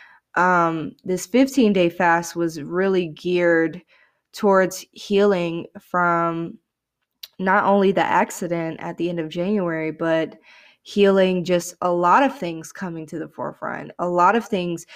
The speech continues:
I feel like when I got into the accident and it, it took me out of quote unquote alignment, uh, with my spine and stuff, it really brought forth a lot of things that,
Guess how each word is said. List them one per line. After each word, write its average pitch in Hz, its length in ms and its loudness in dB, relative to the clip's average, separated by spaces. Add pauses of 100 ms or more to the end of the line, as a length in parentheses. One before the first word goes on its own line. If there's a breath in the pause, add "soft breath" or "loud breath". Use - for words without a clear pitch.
(220 loud breath)
I 240 100 2
feel 415 260 6
like 269 280 6
when 202 560 4
I 185 220 -2
got 196 220 2
into 208 220 -2
the 202 160 0
accident 185 640 -2
and 175 140 -8
it, 165 260 -6 (320)
it - 300 -6
took 220 260 0
me 202 160 0
out 180 200 2
of 175 240 -2
quote 185 200 0
unquote 180 360 -2
alignment, 175 760 -2 (520 soft breath)
uh, 175 420 2
with 175 200 -2
my 170 160 0
spine 180 420 -2
and 180 100 -6
stuff, 180 280 -2
it 185 160 -2
really 220 320 2
brought 165 460 2
forth 165 360 0 (100)
a 165 100 0
lot 165 360 0
of 165 120 -6
things 160 640 -8
that, 160 500 2